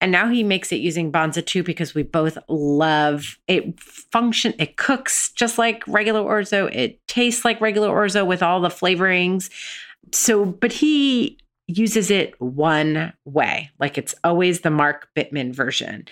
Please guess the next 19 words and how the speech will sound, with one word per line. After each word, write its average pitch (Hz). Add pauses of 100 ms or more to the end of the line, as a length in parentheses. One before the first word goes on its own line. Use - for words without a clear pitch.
(400)
And 185
I, 196
when 160
I 254
make 190
the 160
one 147
pot 131
orzo, 139
I 165
actually 185
don't 151
make 202
it 247
that 254
way 277
because 170
that's - (100)
Mike's 135